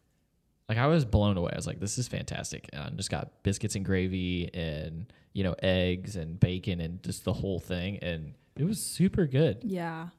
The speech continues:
Speaker 1: And
Speaker 2: Oof.
Speaker 1: not expensive. Although it's so hard to, like, wait with, like, sixty other people in the gift shop while you're waiting to get your
Speaker 2: Yes.
Speaker 1: table.
Speaker 2: Oh my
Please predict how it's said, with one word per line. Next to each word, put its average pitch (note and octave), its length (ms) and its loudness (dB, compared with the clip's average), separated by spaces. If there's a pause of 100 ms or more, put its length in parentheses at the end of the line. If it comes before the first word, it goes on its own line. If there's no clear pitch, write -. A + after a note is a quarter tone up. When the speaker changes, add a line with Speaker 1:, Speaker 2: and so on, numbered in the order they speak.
(120)
Speaker 1:
And G2 100 -2
Speaker 2:
Oof. F#2+ 40 0
Speaker 1:
not G2 140 2
expensive. G#2 560 0 (340)
Although D3 180 12
it's C#3 140 10
so E3 140 12
hard B2+ 200 10
to, A#2 60 8
like, G2 180 6
wait F#2+ 540 0 (360)
with, F2+ 200 -6
like, D2 200 -8
sixty - 460 -2
other F#2 160 2
people F#2 320 -2
in E2 80 -2
the A#1 80 -8
gift F#2+ 280 -4
shop B1+ 320 -6
while D#2 140 -2
you're C#2+ 160 -6
waiting D2 340 -6
to - 100 -12
get C2 160 -10
your C2 120 -12
Speaker 2:
Yes. C2+ 160 -8
Speaker 1:
table. A#2 200 -10
Speaker 2:
Oh - 260 -20
my - 0 -